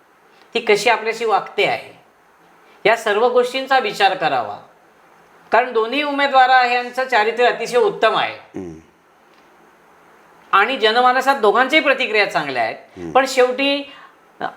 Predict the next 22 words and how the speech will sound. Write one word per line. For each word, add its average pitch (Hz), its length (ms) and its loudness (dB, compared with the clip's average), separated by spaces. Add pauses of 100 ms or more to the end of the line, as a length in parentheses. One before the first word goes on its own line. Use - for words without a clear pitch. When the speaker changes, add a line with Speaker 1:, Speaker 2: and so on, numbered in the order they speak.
(140)
Speaker 1:
आपण 233 280 0
मोहरा 226 300 4
आहे 240 160 2
हिंदी, 202 240 0
हिंदीमध्ये, 175 720 -4 (100)
"हार 220 220 4
जीत 220 160 -8 (100)
तो 226 60 0
बहादुर 202 460 0
की 208 160 -2
किस्मत 190 340 -2 (100)
के 202 80 6
दो 180 160 0
सितारे 156 420 -2
आहे." 107 120 -10
Speaker 2:
हम्म. 87 320 -10 (360)
Speaker 1:
हो, 254 80 6
हे 277 140 2
चलेगा 277 400 2
ही. 160 180 -2 (300)
Speaker 2:
हम्म. 90 180 -16 (1600)
Speaker 1:
त्यामुळे 277 720 0